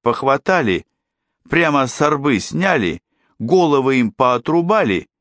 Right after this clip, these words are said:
и семь голов Грозную представили. Насчет прекрасного пола тоже есть. В гарнизонах офицерские жены устраивают балы и праздники и танцуют с ожесточением.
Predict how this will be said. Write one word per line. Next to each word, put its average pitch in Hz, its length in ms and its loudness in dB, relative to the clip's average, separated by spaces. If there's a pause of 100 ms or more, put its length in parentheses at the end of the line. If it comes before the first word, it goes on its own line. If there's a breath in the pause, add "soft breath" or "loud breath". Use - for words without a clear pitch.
(400)
и 285 160 0
семь 247 340 0
голов 139 440 0
Грозную 135 640 0
представили. 120 800 -2 (1040)
Насчет 180 480 -2
прекрасного 135 760 -2
пола 104 540 0 (500)
тоже 85 400 2
есть. 76 580 -4 (540 soft breath)
В - 80 -8
гарнизонах 107 800 0
офицерские 98 800 -2
жены 107 440 -2 (360)
устраивают 107 760 0
балы 101 360 0
и 92 40 -4
праздники 101 800 -6 (360)
и 92 140 -2
танцуют 135 880 -2 (480)
с - 240 -16
ожесточением. 98 1400 -2